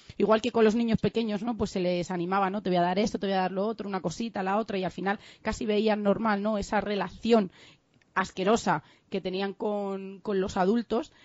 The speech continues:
pero sí que es verdad que con las adolescentes funciona de esa manera, ¿no? Porque ¿cómo te puedo hacer daño? Lo primero es diciendo que voy a hacer daño a tu familia, que os voy a quitar todo lo que tenéis, os vais a ver en la calle, ¿no?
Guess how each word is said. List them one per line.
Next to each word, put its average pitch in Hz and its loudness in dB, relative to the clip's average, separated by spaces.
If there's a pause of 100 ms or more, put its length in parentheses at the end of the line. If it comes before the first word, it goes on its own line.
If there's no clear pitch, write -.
(140)
pero 208 4
sí - -6
que 254 0
es 247 2
verdad 240 2
que 247 -4
con 262 0
las 220 -2
adolescentes 214 -2
funciona 202 0
de 190 2
esa 190 -4
manera, 175 -2
¿no? 196 -2
Porque 185 -4
¿cómo 208 -6
te 196 -8
puedo 202 -6
hacer 185 -4
daño? 165 -2 (220)
Lo 175 -4
primero 190 0
es 190 2
diciendo 190 0
que 185 -2
voy 175 2
a 170 0
hacer 180 -4
daño 180 0
a 175 -2
tu 185 -8
familia, 196 -2
que 185 -4
os 170 -4
voy 185 0
a 180 0
quitar 190 -4
todo 185 0
lo 175 4
que 175 0
tenéis, 180 2
os 190 -4
vais 175 -6
a 190 -4
ver 180 0
en 180 -2
la 170 0
calle, 196 6
¿no? 214 4